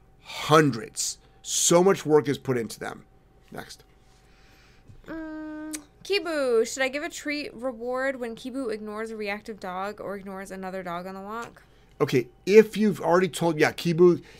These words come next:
Speaker 1: Kibu, you've told not to be a dick. So yes. So what happens is step one, which is what a lot of people see me do a lot of, that's, like, the bonking. Um, that's step one. But that's usually one and done.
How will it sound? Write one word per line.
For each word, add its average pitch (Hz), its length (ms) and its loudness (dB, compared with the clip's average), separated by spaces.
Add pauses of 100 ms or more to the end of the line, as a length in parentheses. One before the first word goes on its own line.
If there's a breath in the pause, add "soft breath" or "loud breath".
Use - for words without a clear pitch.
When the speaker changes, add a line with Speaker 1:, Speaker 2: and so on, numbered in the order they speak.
Speaker 1:
Kibu, 202 280 2
you've 175 160 0
told 165 300 2
not 147 280 0
to 143 120 4
be 131 240 2
a 127 40 4
dick. 113 420 -2 (160 soft breath)
So - 160 -2
yes. 127 420 2 (220 loud breath)
So - 120 -4
what 151 100 4
happens 180 380 4
is 143 220 -2 (140)
step 208 420 4
one, 160 400 6
which 127 140 -2
is 117 100 -6
what 131 260 2
a - 100 -8
lot 135 180 2
of 135 60 -2
people 131 180 -2
see 143 340 2
me 131 160 0
do 127 260 4
a - 20 4
lot 131 420 6
of, 127 100 6
that's, 117 220 -4
like, 123 140 -2
the 120 80 -2
bonking. 117 680 -4 (320 loud breath)
Um, 123 380 -2
that's 139 240 -2
step 139 300 -2
one. 135 380 0 (320 soft breath)
But 147 180 6
that's 208 260 2
usually 220 220 4
one 135 400 6
and 113 200 2
done. 120 440 2